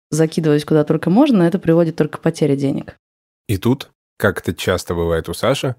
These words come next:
Speaker 2: помощь пришла оттуда, откуда она не ожидала.
Speaker 1: Я зашла в офис Иватора,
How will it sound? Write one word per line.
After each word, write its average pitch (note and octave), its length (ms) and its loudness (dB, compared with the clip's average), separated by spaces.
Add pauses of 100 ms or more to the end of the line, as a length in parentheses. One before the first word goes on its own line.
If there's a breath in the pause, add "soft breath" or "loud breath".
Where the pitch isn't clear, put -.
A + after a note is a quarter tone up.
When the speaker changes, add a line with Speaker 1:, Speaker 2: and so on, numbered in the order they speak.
(120)
Speaker 2:
помощь G#2+ 300 -2
пришла G2 480 -4 (200)
оттуда, G2 500 -4 (180)
откуда F2+ 380 -6
она E2+ 120 -2
не E2+ 100 -2
ожидала. E2 500 -4 (240)
Speaker 1:
Я F3+ 140 6
зашла F3 300 0
в E3+ 40 2
офис E3 300 -2
Иватора, C4+ 480 2